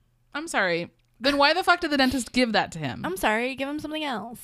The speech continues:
Speaker 1: How is that a thing? <laughs> Give him something else.
Speaker 2: Give him something else.
Speaker 1: Wh-, but also, why do you need codeine to have a temporary crown put in?
Speaker 2: What's
Speaker 1: I don't get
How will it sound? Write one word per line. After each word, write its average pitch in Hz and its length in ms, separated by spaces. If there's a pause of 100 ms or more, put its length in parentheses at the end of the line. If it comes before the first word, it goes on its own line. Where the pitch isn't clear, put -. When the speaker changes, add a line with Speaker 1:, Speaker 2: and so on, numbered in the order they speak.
Speaker 1:
How 247 240
is 254 80
that 254 100
a 220 80
thing? 175 540
<laughs> - 80
Give 262 260
him 403 100
something 403 300
else. 277 120
Speaker 2:
Give 330 100
him 196 80
something 415 220
else. 208 520
Speaker 1:
Wh-, - 160
but 269 80
also, 285 220
why 247 160
do 269 60
you 269 60
need 247 280
codeine 226 340
to 214 60
have 196 100
a 165 120
temporary 208 420
crown 233 400
put - 160
in? 104 200 (200)
Speaker 2:
What's 302 100
Speaker 1:
I - 60
don't 403 100
get 330 160